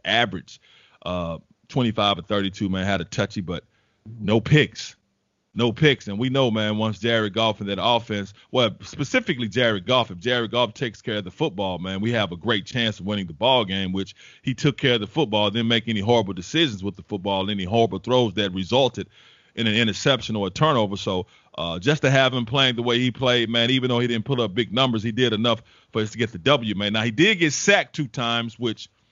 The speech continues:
is not surprising. As I say, that Giants, uh, that Giants defense, uh, isn't horrible, man. You know, it's a pretty good defense, but, uh, you know, Jared Goff still, he gave us enough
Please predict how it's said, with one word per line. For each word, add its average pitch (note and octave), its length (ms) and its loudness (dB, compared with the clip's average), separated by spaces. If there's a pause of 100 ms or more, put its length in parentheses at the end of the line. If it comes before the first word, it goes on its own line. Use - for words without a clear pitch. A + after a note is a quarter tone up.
(320)
is - 80 -20
not G3+ 180 0
surprising. B2+ 540 0
As C3 100 -6
I B2 100 -4
say, C3 200 -6
that B2 160 -4
Giants, A2+ 480 -4
uh, F2+ 300 -10 (240)
that C3 160 -4
Giants A#2+ 380 0
defense, A#2 540 -4
uh, E2+ 300 -8 (340)
isn't G#2+ 260 0
horrible, G2 380 2
man. D#2+ 220 -8
You G#2 80 -4
know, G#2 140 -2
it's G#2 80 -8
a - 20 -18
pretty G2 220 -4
good E2+ 180 -8
defense, E2+ 400 -6
but, D#2 220 -12 (360)
uh, D#2 360 -6 (400)
you D#3+ 80 -2
know, D3 40 2
Jared D3+ 360 4
Goff D#3 180 4
still, D#3 320 2
he D3+ 140 0
gave D3 320 4
us C3 180 -2
enough A2 640 0